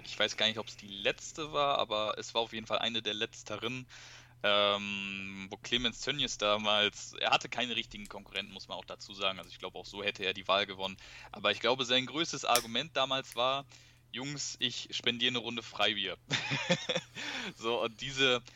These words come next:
pragmatischen Entscheidungen, ja, dieser, dieser pragmatische Einfluss, der wird dieses Jahr, äh, eben komplett wegfallen und, äh, ich glaub, das tut,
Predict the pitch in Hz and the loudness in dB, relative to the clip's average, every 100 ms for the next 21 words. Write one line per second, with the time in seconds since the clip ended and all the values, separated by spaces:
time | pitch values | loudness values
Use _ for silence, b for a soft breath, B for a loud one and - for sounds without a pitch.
0 | B - 117 123 123 165 151 131 110 101 | B 0 2 6 6 6 2 -8 -8 -10
1 | 98 101 95 90 90 87 90 101 101 92 | -10 -4 -4 -4 -10 -12 -6 -6 -6 -2
2 | 95 92 95 95 - - 107 120 120 - | 0 0 -4 -6 -6 0 4 4 2 -2
3 | 92 92 - - 101 104 104 101 101 - | 0 -2 -6 -4 -2 -2 -6 -8 -6 0
4 | 95 95 95 90 90 90 95 - 92 - | 4 6 4 2 -4 -4 -8 -10 -10 -8
5 | 92 - 90 - 92 90 90 - - 90 | -6 -4 -6 -4 -4 -4 -6 -10 -6 -6
6 | 92 95 - - - 107 104 | -4 -6 -6 -8 -6 -6 -6